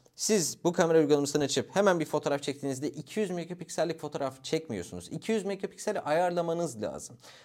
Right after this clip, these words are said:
Çoğu kullanıcı bunun farkında değil ve iki yüz megapiksellik fotoğraflar çektiklerini zannedip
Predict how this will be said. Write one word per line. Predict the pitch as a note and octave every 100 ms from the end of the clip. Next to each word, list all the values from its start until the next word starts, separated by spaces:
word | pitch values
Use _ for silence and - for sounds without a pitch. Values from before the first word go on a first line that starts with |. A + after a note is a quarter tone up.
| -
Çoğu | G#3+ A3+
kullanıcı | G3+ G3 F3+
bunun | F#3
farkında | F#3 F3 F3 E3 F3
değil | G#3 F#3
ve | G3
iki | G3
yüz | G3
megapiksellik | F3 E3 D3+ - C#3+ -
fotoğraflar | E3 E3+ E3 C3
çektiklerini | B2 D#3+ - D3 C3+ A2
zannedip | D#3 G#3+ G#3+ F3 G#3+